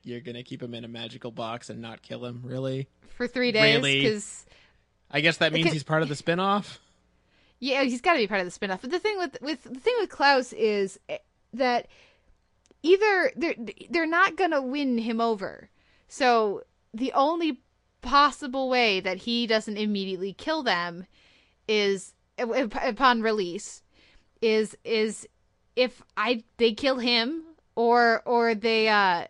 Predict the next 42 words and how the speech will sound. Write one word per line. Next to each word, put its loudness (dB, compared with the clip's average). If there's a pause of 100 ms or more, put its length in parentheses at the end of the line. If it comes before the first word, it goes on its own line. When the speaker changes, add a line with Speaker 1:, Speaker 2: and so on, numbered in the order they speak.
Speaker 2:
they, 0
they 0
manage 0
to -2
somehow 0
magically -2 (160)
turn -2
him -2
human -6
if -14
they -8
find -8
the, -10
the -12
cure. -4 (240)
Speaker 1:
Or, 6
Speaker 2:
But -4
Speaker 1:
or 2 (120)
they 4
spend 0
an -4
entire -2
episode -2
talking 0
about -2
it -4
and -8
talking 0
to 2
him 2
until -4
they -2
find -2
some -4
convoluted -6
reason -6
for -6
him -8
not -12
to -20
kill -14
them. -16